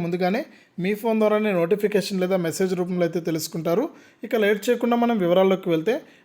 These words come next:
మన ఆంధ్రప్రదేశ్ రాష్ట్ర వ్యాప్తంగా ఎవరైతే రైతులు ఉన్నారో వారందరికీ కూడా ఏపీ సీఎం జగన్మోహన్ రెడ్డి గారు ఊహించని శుభార్తను అయితే తీసుకొచ్చారండి. ఇక ఈ పథకాలు ఏం కొత్తగా విడుదల చేయట్లేదు కానీ అంటే ఏపీలో ఎన్నికల కోడ్ అనేది ఉంది. ఇక జూన్ నాలుగు వరకు కూడా ఎన్నికల కోడ్ అనేది ఉంటుంది కాబట్టి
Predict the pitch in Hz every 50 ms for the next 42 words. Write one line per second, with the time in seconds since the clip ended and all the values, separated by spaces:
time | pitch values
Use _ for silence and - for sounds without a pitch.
0 | _ - 202 214 - - 170 175 196 214 247 240 247 233 247 254 226 - 208 170
1 | 165 160 - - 208 208 196 202 - 208 202 202 190 180 180 175 175 - 185 175
2 | 160 156 156 190 175 170 175 170 175 247 330 - - - 233 175 165 165 185 226
3 | 247 240 262 254 254 - 233 240 233 214 185 180 180 233 226 214 - 233 220 214
4 | 214 190 170 165 165 185 190 190 190 180 185 165 165 160 170 160 170 175 233 302
5 | - - - - _ _ - 202 220 220 233 214 247 233 233 - 214 190 180 180
6 | 180 175 180 185 180 170 190 175 180 170 151 - - 165 160 - 180 160 160 170
7 | 220 294 349 - - - - _ - 226 202 240 220 202 185 190 180 180 220 214
8 | 240 240 233 233 214 226 190 180 - 202 214 208 190 180 180 190 196 190 196 190
9 | 175 170 - 180 175 170 165 - 170 185 240 330 330 - - - _ - 180 190
10 | 220 214 196 - - 185 233 233 233 233 214 185 190 208 202 247 220 214 202 -
11 | 196 180 190 185 190 185 170 170 170 170 220 294 339 - - - _ _ - 180
12 | 175 214 190 175 151 151 196 226 240 220 196 175 180 196 208 208 214 214 208 214
13 | 202 208 214 202 196 180 170 185 180 220 202 196 190 - 185 180 180 180 185 175
14 | 180 175 170 170 165 175 180 170 160 165 170 185